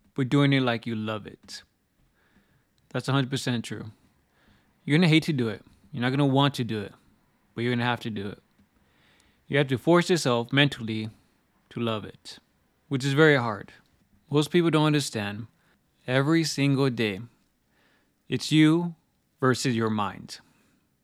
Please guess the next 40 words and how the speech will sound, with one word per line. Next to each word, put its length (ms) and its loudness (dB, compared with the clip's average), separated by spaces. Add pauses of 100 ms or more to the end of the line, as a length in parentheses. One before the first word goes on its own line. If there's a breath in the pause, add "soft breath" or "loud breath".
Majority 460 2
of 80 -2
the 40 -10
time, 440 -6 (580 soft breath)
majority 300 2
of 100 0
people, 420 -2
their 120 -2
mind 500 0
wins. 480 -8 (800)
When 140 2
you 80 6
wake 220 4
up 80 0
in 100 4
the 60 4
morning, 420 0 (1080)
what 200 2
does 160 4
your 100 6
mind 240 0
tell 180 -6
you? 220 -14 (600)
Go 180 4
back 200 -2
to 80 -10
sleep. 320 -10 (600)
Sleep 360 0
a 40 0
little 260 2
longer. 460 -4 (240)
You 80 -2
don't 100 2
have 120 -4
to 80 -4
get 200 -6
up. 240 -16 (460)
Stay 340 2
in 120 2
bed. 260 -6